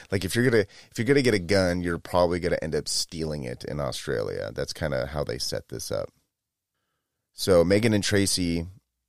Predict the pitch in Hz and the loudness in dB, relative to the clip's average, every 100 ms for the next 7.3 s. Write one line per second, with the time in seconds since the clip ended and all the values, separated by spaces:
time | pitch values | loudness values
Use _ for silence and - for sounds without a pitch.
0 | - 90 98 95 - 107 101 92 87 - | -4 0 2 0 0 2 2 4 2 2
1 | _ _ - 90 78 87 85 78 80 76 | _ _ -10 -8 -4 -4 -4 -4 -2 -4
2 | 67 _ _ 82 92 64 92 87 82 80 | -6 _ _ -4 -4 0 0 2 0 -4
3 | 82 85 - 85 80 71 92 82 80 69 | -2 -2 -2 -6 -6 0 0 0 -2 -4
4 | 76 71 69 71 76 104 101 92 90 78 | -6 -4 -4 -2 0 2 2 0 0 0
5 | 69 64 - - - - 73 85 65 73 | -2 -2 -8 -16 -18 -12 -4 -2 -2 -2
6 | 73 - _ _ 90 90 76 92 71 - | -6 -10 _ _ -2 -2 2 2 2 -4
7 | 67 64 | -6 -6